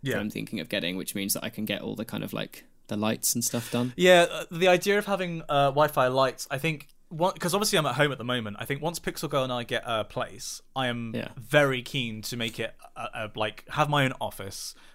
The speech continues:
Speaker 1: um, which will
Speaker 2: Yeah.
Speaker 1: probably be at home or, like, a studio, and make it a, like, a proper smart tech hub. And have, like,
Speaker 2: Mm.
Speaker 1: the lights and have the, 'cause you can also use it to control the thermostat, I know, if you have a smart
Speaker 2: Yeah.
Speaker 1: thermostat.
Speaker 2: You can also buy smart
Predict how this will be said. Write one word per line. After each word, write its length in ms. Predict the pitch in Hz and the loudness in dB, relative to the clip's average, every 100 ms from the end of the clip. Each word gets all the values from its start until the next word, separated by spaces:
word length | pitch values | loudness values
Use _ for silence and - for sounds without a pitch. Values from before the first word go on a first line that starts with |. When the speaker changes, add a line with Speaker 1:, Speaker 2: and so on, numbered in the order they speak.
| - | -4
Speaker 1:
um, 420 | 113 98 95 95 | -2 -2 -4 -4
which 140 | 160 151 | -2 0
will 80 | |
Speaker 2:
Yeah. 80 | 120 | 4
Speaker 1:
probably 240 | 208 160 120 | 6 6 4
be 200 | 135 110 | 2 2
at 140 | - | 0
home 320 | 117 117 98 101 | -4 -4 -4 -8
or, 40 | |
like, 140 | 104 | -8
a 40 | - | -8
studio, 520 | - 127 117 92 95 - - - | -6 -4 -6 -10 -12 -14 -20 -8
and 240 | - 123 120 | -2 0 2
make 280 | 135 139 123 | 0 2 0
it 120 | 113 | -2
a, 100 | 123 | -2
like, 300 | 110 113 - - - - | -2 -4 -6 -20 -20 -12
a 140 | 117 | -12
proper 440 | 110 - 131 - 123 | -12 -2 -2 0 -2
smart 500 | - 123 117 113 - | 0 0 -2 -2 -8
tech 340 | - 98 - - | -12 -12 -14 -20
hub. 300 | - 117 139 - - - | -10 -6 -6 -8 -20 -8
And 120 | 117 | -4
have, 180 | 120 117 | -2 0
like, 160 | 113 104 | 0 -2
Speaker 2:
Mm. 20 | |
Speaker 1:
the 80 | 104 | -4
lights 580 | 104 107 104 101 - 104 | -6 -4 -4 -8 -14 -14
and 120 | 98 | -8
have 200 | 113 113 | -10 -8
the, 100 | 113 | -6
'cause 140 | 147 | -6
you 40 | 143 | -2
can 120 | 190 | 0
also 180 | 254 196 | 0 0
use 140 | 147 | -2
it 60 | - | -4
to 60 | |
control 240 | 147 143 131 | -8 -2 -2
the 80 | |
thermostat, 540 | 110 190 151 - - - - | 2 2 2 -6 -10 -12 -12
I 80 | - | -16
know, 120 | 90 - | -14 -18
if 100 | - | -12
you 60 | |
have 80 | 107 | -12
a 40 | 107 | -8
smart 260 | - 104 - | -4 -6 -6
Speaker 2:
Yeah. 120 | 107 | -10
Speaker 1:
thermostat. 300 | 104 98 - - - - - - - | -10 -12 -14 -18 -20 -20 -18 -14 -2
Speaker 2:
You 80 | |
can 100 | 127 | 4
also 240 | 156 147 135 | 6 6 4
buy 460 | 127 123 120 117 - | 6 6 6 4 0
smart 600 | - 123 123 113 - | 0 2 2 0 -6